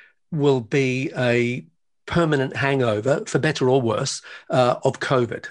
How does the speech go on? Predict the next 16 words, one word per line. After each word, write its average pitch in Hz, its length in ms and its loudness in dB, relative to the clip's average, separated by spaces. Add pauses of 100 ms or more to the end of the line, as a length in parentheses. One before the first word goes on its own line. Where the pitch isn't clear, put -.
as 131 220 -4
we 120 80 0
go 113 180 0
forward - 480 -4 (100)
with, 147 300 -2
with 185 160 4
all 240 160 4
the 160 100 4
salons, 117 580 -2
whether 139 180 4
we're 123 80 2
talking 123 340 0
Germany, 127 460 0
Canada, 120 600 -2
you 120 120 2
know, 113 180 -4